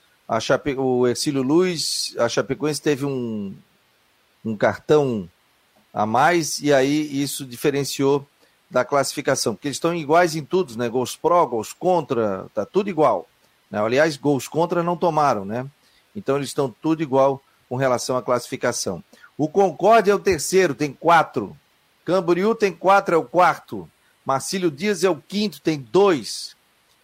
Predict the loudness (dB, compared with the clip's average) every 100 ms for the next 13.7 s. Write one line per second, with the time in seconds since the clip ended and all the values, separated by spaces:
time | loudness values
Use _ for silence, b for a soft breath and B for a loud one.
0 | _ -8 0 2 4 2 2 0 0 -2
1 | 2 4 2 -4 -2 -4 -2 2 4 4
2 | 0 -8 -10 -10 -14 _ _ _ -20 -2
3 | 2 2 0 0 0 0 2 2 2 0
4 | -4 -4 -4 2 2 2 0 2 2 2
5 | -4 -16 -18 -20 _ _ _ _ -10 0
6 | 2 2 2 0 0 -2 2 4 2 4
7 | 4 4 2 0 -2 -2 -8 _ _ 2
8 | 2 4 4 4 2 -4 -20 _ _ _
9 | _ _ _ _ -8 -4 0 2 4 2
10 | 2 -4 0 0 2 0 -2 -6 -6 0
11 | 4 4 4 0 -6 -16 -20 -20 _ _
12 | _ 4 4 4 -2 0 0 0 -6 -2
13 | 2 2 2 -6 -14 -16 -18